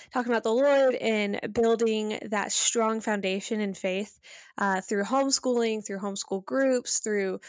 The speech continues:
being, a, you know, regular, you know, being regular in church and in, in Wednesday night, like, youth groups, 'cause out where I was, it was always on a Wednesday night, which was perfect because I danced every other day, so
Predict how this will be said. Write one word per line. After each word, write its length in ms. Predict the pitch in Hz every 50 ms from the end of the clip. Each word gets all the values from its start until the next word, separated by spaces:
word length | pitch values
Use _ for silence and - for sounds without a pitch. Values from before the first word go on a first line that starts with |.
| - - _
being, 300 | - 233 226 220 208 196
a, 160 | 190 - - -
you 140 | - 214 208
know, 160 | 196 196 190
regular, 720 | 190 214 220 226 202 226 214 208 208 202 202 202 202 202 _ _ _ _ _ _ _
you 80 | - 233
know, 100 | 226 214
being 220 | 226 269 277 254
regular 400 | 226 220 220 208 226 220 214 208
in 220 | 202 - 208 202 180
church 580 | - - 240 226 226 220 - - - - - - - -
and 180 | - 214 202 202
in, 400 | 190 185 190 185 196 214 220 - -
in 140 | 214 202 196
Wednesday 400 | 202 202 202 202 - 214 208 202
night, 380 | 196 208 196 196 196 202 196 -
like, 220 | - - 220 - - _
youth 240 | - 262 285 269 -
groups, 300 | - 269 262 254 254 -
'cause 320 | - - 220 196 - - - -
out 160 | 196 196 -
where 260 | - 202 196 190 190 190 - - - - _ _ -
I 160 | - 226 233
was, 340 | 233 233 226 220 220 220 -
it 80 | 170 -
was 320 | 196 202 190 - - - - -
always 260 | 220 220 220 220 220
on 120 | 220 208
a 60 | 202 196
Wednesday 360 | 208 202 202 214 - 202 202
night, 240 | 196 202 202 202 -
which 160 | - 208 -
was 140 | 196 190 -
perfect 440 | - 269 254 254 - 214 208 -
because 460 | - 220 202 - 202 185 185 185 - - _ - _ _ _ _ _ _ _ _ _ _ _ _ _ _ _ _ -
I 140 | - 208 202
danced 380 | 190 220 226 226 - - - 226
every 200 | 214 202 208 208
other 200 | 202 196 190 190
day, 340 | 208 226 226 196 185 190
so 480 | 202 - - 214 196 185 185 185 190 196